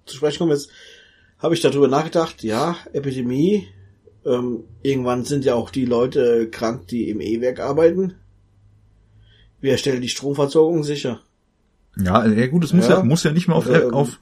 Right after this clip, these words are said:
Speaker 2: auf die, auf die Virengeschichte
Speaker 1: ja, oder
Speaker 2: zurückzuführen
Speaker 1: was,
Speaker 2: sein. Es
Speaker 1: oder
Speaker 2: kann,
Speaker 1: ge-, was geht kaputt?
Speaker 2: es kann ja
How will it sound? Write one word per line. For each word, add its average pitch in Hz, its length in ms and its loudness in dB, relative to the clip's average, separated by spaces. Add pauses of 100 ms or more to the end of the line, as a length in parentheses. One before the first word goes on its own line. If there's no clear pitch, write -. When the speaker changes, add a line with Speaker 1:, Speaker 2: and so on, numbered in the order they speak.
Speaker 2:
auf - 200 -4
die, 139 180 -2
auf 131 160 -4
die 131 180 -4
Virengeschichte 117 640 2
Speaker 1:
ja, 123 160 2
oder 107 160 4
Speaker 2:
zurückzuführen 110 320 0
Speaker 1:
was, 92 40 -4
Speaker 2:
sein. 110 160 4
Es 117 100 0
Speaker 1:
oder 117 100 0
Speaker 2:
kann, 127 100 6
Speaker 1:
ge-, 110 220 0
was 113 160 -4
geht 117 120 -10
kaputt? - 520 -6
Speaker 2:
es 113 180 2
kann 135 140 0
ja 127 80 4